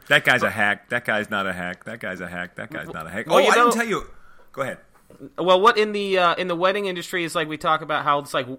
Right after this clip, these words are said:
Speaker 2: a couple of photographers ruined wedding ceremonies in churches for every other photographer. 'Cause
Speaker 1: Yes.
Speaker 2: they get, like, right up on the altar and, like, shooting the vows and everything, and then the, all, every co-, collectively every clergy person in, in the world just goes,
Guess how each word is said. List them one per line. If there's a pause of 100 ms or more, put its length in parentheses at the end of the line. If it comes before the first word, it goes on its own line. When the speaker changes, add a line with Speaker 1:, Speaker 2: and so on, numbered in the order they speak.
(100)
Speaker 2:
a
couple
of
photographers
ruined
wedding
ceremonies
in
churches
for
every
other
photographer.
'Cause
Speaker 1:
Yes.
Speaker 2:
they
get,
like,
right
up
on
the
altar
and,
like,
shooting (340)
the
vows
and
everything,
and
then
the, (100)
all,
every
co-,
collectively
every
clergy
person
in,
in
the
world
just
goes,